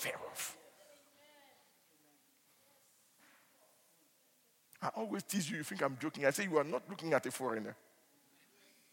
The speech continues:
No. May I say, "No, that foreigner's church." I'm not a foreigner. I've always told that they are not clever. No, there's something wrong with them. How can you call me foreigner when my father sent me in a piece of land that belongs to him?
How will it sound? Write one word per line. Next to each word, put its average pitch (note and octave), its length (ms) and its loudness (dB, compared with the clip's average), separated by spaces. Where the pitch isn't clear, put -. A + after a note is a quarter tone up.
No. C3+ 320 -2
May A2+ 100 0
I - 20 4
say, C3+ 140 0
"No, C3+ 160 0
that B2+ 180 4
foreigner's B2 340 -2
church." - 200 -4
I'm C4 120 -2
not D#4 120 -2
a - 60 -8
foreigner. G#2+ 320 -6
I've G#2+ 100 -4
always G#3+ 220 -2
told - 260 -8
that C3+ 160 0
they C3+ 260 -2
are B2 80 6
not C3 200 -6
clever. A2 300 -2
No, F#3+ 300 4
there's C#3+ 160 6
something F#3 280 6
wrong C#3+ 220 0
with A2+ 160 -4
them. G#2 140 -6
How C#4 120 12
can F#3 200 4
you F#3+ 80 -2
call F#3 180 8
me D3 100 2
foreigner D3 460 2
when F#3+ 220 8
my D#3 160 10
father D#3+ 420 6
sent E3 240 6
me D#3+ 220 2
in E3 140 4
a C#3+ 40 0
piece - 260 2
of D#3 160 0
land D#3 160 4
that A#2+ 140 8
belongs C3 300 -2
to B2 100 -8
him? A2+ 240 -6